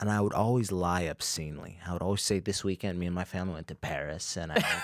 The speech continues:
this." And I would, <laughs> and I always remembered that I was so nervous when I handed it in that I was gonna get publicly <laughs> called out.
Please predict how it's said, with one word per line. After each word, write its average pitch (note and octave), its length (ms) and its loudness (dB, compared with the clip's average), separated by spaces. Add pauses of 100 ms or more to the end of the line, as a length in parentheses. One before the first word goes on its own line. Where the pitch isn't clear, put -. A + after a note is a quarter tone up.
(100)
this." E2 360 0
And - 140 -6
I D2 60 -6
would, - 160 -8 (180)
<laughs> - 220 -10
and G#2 100 4
I A2 160 4 (240)
always B2 500 6
remembered G2+ 580 4
that F2 120 4
I F2+ 80 4
was F2+ 140 4
so G#2 260 4
nervous F#2+ 400 2
when F#2 80 2
I E2 60 0
handed E2+ 400 0
it D#2 100 -2
in F2 200 -2
that E2+ 120 2
I D#2 80 0
was E2+ 180 0
gonna F2 200 0
get E2 200 -4
publicly E2+ 600 -2
<laughs> - 40 4
called A2+ 400 6
out. B2 280 6